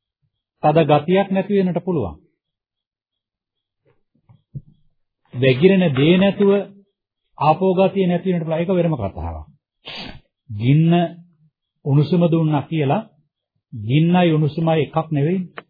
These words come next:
ආන්නේ වගේ තමයි. එතකොට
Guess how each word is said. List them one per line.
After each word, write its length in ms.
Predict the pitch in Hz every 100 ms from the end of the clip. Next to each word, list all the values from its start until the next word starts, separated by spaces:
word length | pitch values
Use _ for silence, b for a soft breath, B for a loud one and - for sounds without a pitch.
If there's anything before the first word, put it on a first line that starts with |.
| _ _ _ _ _ _ _ _ -
ආන්නේ 400 | 127 107 107 98
වගේ 240 | 92 92 113
තමයි. 240 | 101 80 _ _ _ _ _ _ _ _ _ _ _ _ _ _ _ 151 185 _ _ _ _ _ _ _
එතකොට 360 | 113 180 151